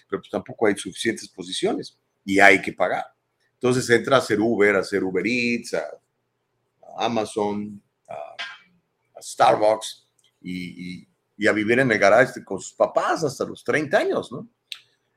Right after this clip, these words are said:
No es justo, eh, por favor, averigüe bien antes de hacer ese tipo de inversiones, porque a veces no son inversiones, nada más son gastos. Ahora,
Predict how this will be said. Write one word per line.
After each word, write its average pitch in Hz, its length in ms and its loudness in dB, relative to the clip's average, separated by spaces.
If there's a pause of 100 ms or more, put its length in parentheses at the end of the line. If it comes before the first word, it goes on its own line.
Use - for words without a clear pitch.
(160)
No 135 120 8
es 170 80 4
justo, - 540 2 (640)
eh, 95 560 4
por 110 140 -2
favor, 123 420 6
averigüe 131 520 0
bien 104 260 -2
antes 98 300 -4
de 92 40 -4
hacer 98 200 -4
ese 98 200 -4
tipo 95 220 -10
de 92 80 -6
inversiones, 98 600 -4
porque - 280 -14
a 90 60 -2
veces 95 240 -6
no 90 140 -8
son 101 180 -12
inversiones, 101 580 -6
nada 85 160 -12
más 92 220 -8
son 104 340 -6 (120)
gastos. - 760 4 (240)
Ahora, 107 240 8